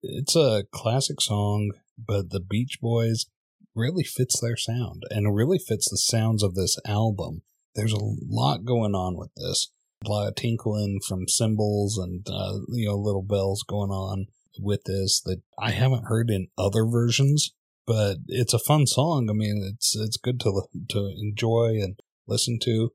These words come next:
There's something about this song that the, the beat or the rhythm of it goes, it's more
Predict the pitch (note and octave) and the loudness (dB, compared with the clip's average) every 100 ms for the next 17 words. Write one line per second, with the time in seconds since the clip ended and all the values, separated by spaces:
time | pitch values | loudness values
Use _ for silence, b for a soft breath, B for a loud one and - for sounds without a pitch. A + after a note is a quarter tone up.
0 | _ - A2+ A2+ - - C3+ G2+ G#2+ G2+ | _ -2 0 0 -2 0 0 -2 -2 -2
1 | C3 - C3 - A#2 A#2 A2+ G#2+ G2+ - | -2 2 2 2 0 0 0 0 0 -6
2 | _ - A2+ G2+ F2+ G#2 G2+ G#2+ B2 - | _ -6 -2 -2 -2 -2 2 2 2 -2
3 | A#2 G2 F#2+ G#2 A2 A2+ A2 A2+ G#2 - | -2 -2 0 0 2 2 2 0 -2 0
4 | G2+ G2+ F#2+ - - - B2 - A#2 - | 2 2 0 -4 -10 -6 -6 -2 -2 2
5 | C3+ B2+ | 4 4